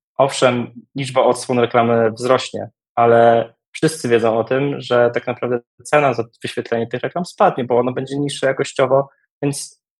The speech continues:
tak naprawdę bardziej nam zależy na tym, żeby utrzymać wysokie wyniki jakości reklamy, niż cały czas pokazywać te reklamy użytkownikom. A, a to też jakby, y, to też działa bardzo negatywnie na,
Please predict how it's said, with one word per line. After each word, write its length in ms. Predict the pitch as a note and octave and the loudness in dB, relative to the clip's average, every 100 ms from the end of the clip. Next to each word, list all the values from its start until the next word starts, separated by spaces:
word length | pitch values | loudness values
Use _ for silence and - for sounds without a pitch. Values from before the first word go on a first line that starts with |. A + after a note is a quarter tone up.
| _ - | _ -2
tak 160 | D#3 | 0
naprawdę 360 | - D#3+ D#3 C#3+ | 2 2 4 4
bardziej 320 | D3+ D#3+ D#3 | 4 2 2
nam 100 | D3 | 2
zależy 340 | C#3 C#3 C3+ | 2 2 2
na 100 | C#3 | -2
tym, 160 | - C3+ | -4 -8
żeby 180 | C3 C3+ | -8 -8
utrzymać 460 | - C3 B2+ A#2+ | -6 -2 -2 -2
wysokie 320 | A#2+ B2 C#3 _ | -6 -6 -6 _
wyniki 260 | B2 B2 C3+ | -4 -4 -2
jakości 360 | B2+ B2 - C3+ | -4 -4 -2 -2
reklamy, 480 | C#3 G#3+ F#3+ E3+ E3 _ _ - | 2 2 4 2 -2 _ _ 0
niż 440 | E3 D#3 - - _ _ _ _ _ _ _ | 0 0 -4 -14 _ _ _ _ _ _ _
cały 300 | - C#3 C3 | 2 2 4
czas 180 | B2+ B2+ | 0 0
pokazywać 480 | C3+ A2+ A2+ A2+ | -4 0 0 0
te 80 | B2+ | -2
reklamy 340 | A2+ - A2+ A2+ | -2 0 0 0
użytkownikom. 680 | A2 - A2 A2+ A2+ A2 A2 _ _ _ - | -4 -6 -8 -6 -4 -4 -4 _ _ _ -2
A, 260 | A2 A2 | 2 2
a 140 | - C#3+ | 2 0
to 100 | E3 | 2
też 320 | E3 - - | 0 -2 -6
jakby, 420 | E3 E3+ D#3+ D#3+ - _ - | -2 0 0 -6 -14 _ 0
y, 320 | D3 D3+ D3+ D#3+ | 2 2 0 -2
to 60 | |
też 220 | E3 D#3 | -4 -2
działa 360 | - D#3 D3+ C#3+ | 2 4 6 4
bardzo 260 | D3 C#3+ C#3+ | 2 -2 -4
negatywnie 460 | C#3 C3+ C3+ C3 | -4 -4 -4 -2
na, 600 | B2+ A#2+ A#2+ B2 A#2+ A#2+ | 2 4 4 4 4 2